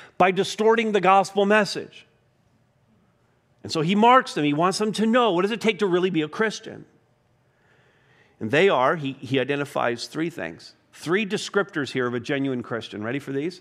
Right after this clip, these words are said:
They're in your notes and they'll be on the screen here. God's chosen ones, holy and beloved. It's verse twelve.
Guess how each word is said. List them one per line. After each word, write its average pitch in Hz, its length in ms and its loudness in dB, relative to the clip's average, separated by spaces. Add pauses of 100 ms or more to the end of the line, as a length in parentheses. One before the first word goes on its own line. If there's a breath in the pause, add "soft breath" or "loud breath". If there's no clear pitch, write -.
(240 loud breath)
They're 117 120 -2
in 147 80 0
your 156 120 0
notes 143 300 -4
and 120 80 -6
they'll 117 60 -4
be 135 120 -4
on 139 80 -4
the 139 80 -6
screen 110 320 -8
here. 104 200 -4 (1000 loud breath)
God's 151 400 4
chosen 147 420 -2
ones, 117 260 -4
holy 127 280 -2
and 120 80 -4
beloved. 104 460 -6 (380)
It's - 100 -20
verse 107 180 -10
twelve. - 400 -12